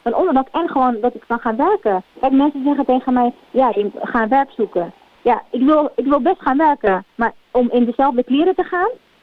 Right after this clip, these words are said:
moet ik elke dag in die vieze kleren naar wer-, naar werk gaan. Wat zullen de collega's dan wel niet denken? Weet je, daar denken mensen dan niet aan. Eh, ik kan niet douchen, ik ben op straat, hallo. Weet je, gaat er wel wat rinkelen bij ze? Gaan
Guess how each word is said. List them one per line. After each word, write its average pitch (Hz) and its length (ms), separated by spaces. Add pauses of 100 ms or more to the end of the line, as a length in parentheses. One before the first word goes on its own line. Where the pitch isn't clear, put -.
(140)
moet 247 120
ik - 60
elke 285 260
dag 269 120
in 254 140
die 254 140
vieze 294 240
kleren 294 320
naar 247 180
wer-, 247 180
naar 240 160
werk 339 260
gaan. 349 260
Wat 285 140
zullen 277 220
de 233 60
collega's 302 400
dan 214 140
wel 202 100
niet 190 180
denken? 185 340
Weet 226 160
je, 294 80
daar 285 160
denken 320 300
mensen 240 280
dan 226 160
niet 196 140
aan. 196 300 (440)
Eh, 247 240
ik - 100
kan 320 140
niet 285 120
douchen, 294 260
ik 214 80
ben 262 120
op 233 120
straat, - 340
hallo. 254 440 (640)
Weet 226 240
je, 330 200
gaat 277 160
er 277 80
wel 277 120
wat 269 140
rinkelen 277 400
bij 196 300
ze? 180 140 (160)
Gaan 254 260